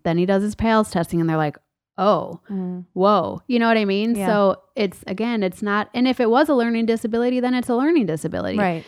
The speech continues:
Speaker 1: And if, if Caleb is depressed, he pr-, is depressed, but it's
Speaker 2: Right.
Speaker 1: probably that he's depressed because every time he goes to school,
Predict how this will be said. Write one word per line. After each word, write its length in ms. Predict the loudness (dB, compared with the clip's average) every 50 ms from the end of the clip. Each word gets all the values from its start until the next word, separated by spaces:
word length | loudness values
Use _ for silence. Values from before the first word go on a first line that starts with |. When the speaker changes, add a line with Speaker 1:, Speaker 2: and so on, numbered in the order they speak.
| -14 -6 -2
Speaker 1:
And 120 | 0 0
if, 180 | 0 0 -4 -8 -12
if 320 | -12 -8 -6 -6 -6 -4
Caleb 320 | -2 0 0 2 2 4 4
is 180 | 4 4 4
depressed, 580 | 0 -2 -2 -2 0 0 0 0 -2 -6 -16 -16
he 180 | _ -6 -6
pr-, 100 | -6 -4 -2
is 200 | -2 -2 0 0
depressed, 400 | 0 -2 -2 -2 -2 -4 -2 -2
but 100 | 0 2
it's 120 | 2 2 0
Speaker 2:
Right. 60 | 0
Speaker 1:
probably 280 | 0 2 2 4 4
that 160 | 4 4 2 2
he's 160 | 2 0 -2
depressed 340 | -4 -2 0 0 0 -2 -4
because 280 | -4 -4 -2 -2 -2
every 200 | -2 -2 -2 -2
time 200 | -2 -2 -2 -2
he 80 | 0 0
goes 180 | 0 0 -2
to 60 | -2 -8
school, 520 | -8 -4 0 2 4 4 4 4 2